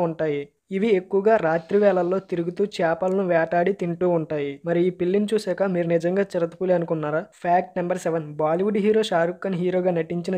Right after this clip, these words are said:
జవాన్ మూవీ అనేది బిగ్గెస్ట్ బ్లాక్ బస్టర్ అయ్యే అవకాశం ఉంది. ఎందుకంటే ఈ మూవీ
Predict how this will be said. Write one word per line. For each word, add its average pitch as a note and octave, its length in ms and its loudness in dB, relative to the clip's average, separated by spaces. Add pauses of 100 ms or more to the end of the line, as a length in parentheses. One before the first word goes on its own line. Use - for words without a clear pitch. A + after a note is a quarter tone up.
(140)
జవాన్ F3+ 340 2
మూవీ F#3 260 2
అనేది D#3+ 240 -2 (220)
బిగ్గెస్ట్ G3 440 4
బ్లాక్ F3 260 4
బస్టర్ F#3+ 260 -2
అయ్యే F3+ 200 2
అవకాశం E3+ 440 -2
ఉంది. D#3 220 -4
ఎందుకంటే G3+ 420 0 (120)
ఈ E3 120 0
మూవీ F3 260 2